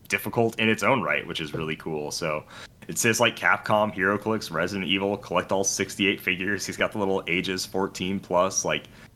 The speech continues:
it looks really good. I really believe it as, like, a real HeroClix booster. Like, I think it, at first glance, would totally fool somebody who, like, didn't know better or, like, hadn't played HeroClix in a few years and thought, "Oh, I guess this is just a thing." So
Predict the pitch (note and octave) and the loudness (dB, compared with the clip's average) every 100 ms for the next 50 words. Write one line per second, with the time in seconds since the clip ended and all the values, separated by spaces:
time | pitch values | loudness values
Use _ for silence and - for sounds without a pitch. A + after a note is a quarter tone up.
0 | - - A#2+ C3+ D#3+ - A#2+ A2+ B2 G2 | -20 0 2 4 4 4 4 6 6 6
1 | A2 G#2 F2+ G#2 G2+ G2+ G2 A2 G#2 F#2+ | 6 4 2 4 4 4 2 2 2 2
2 | F#2 F#2+ E2+ F2 F2 F#2 F2+ - F#2 E2 | 2 2 2 2 2 2 0 0 -2 0
3 | E2+ F2 D#2+ - E2+ E2+ - F2 - E2+ | 0 0 -2 -2 -2 -2 -4 -6 -6 -6
4 | F2 - D2+ D2 E2 D#2+ - - E2 G2+ | -4 -4 -4 -2 -4 -4 -10 -10 -6 -4
5 | G#2 G2 F2+ F2 - G2+ - G#2+ F#2+ E2+ | 0 0 0 -2 0 -4 0 2 2 0
6 | - - - - - - A#2 B2+ C3 B2+ | -10 -20 -20 -20 -4 0 2 6 8 8
7 | B2 A#2+ B2 A#2+ F2+ F2 E2+ F#2+ F#2+ F#2+ | 6 4 4 4 0 0 0 2 2 2
8 | - F#2+ G2+ G#2 A#2+ F2+ D2 D2 E2+ E2+ | 0 -2 0 4 2 2 -2 -4 -4 0
9 | F2 E2+ E2 F2 E2 G2 F#2+ G2+ A#2 F2+ | 0 0 0 0 0 -2 0 2 2 0
10 | E2 E2+ D#2+ - E2 D#2 D#2 D#2 E2 D3+ | -4 -4 -4 -4 -4 -2 -4 -2 0 2
11 | D3 D#2+ - - - - D#2+ F2 E2+ - | 2 0 -8 -8 -8 -8 -6 -6 -6 -10
12 | - - - - - F2+ - G#2+ C#3+ A2+ | -14 -20 -20 -14 -6 -2 0 2 4 2
13 | - - - - _ - - B2 A#2+ A2+ | -2 -16 -20 -20 _ -2 6 8 8 6
14 | A2 | 4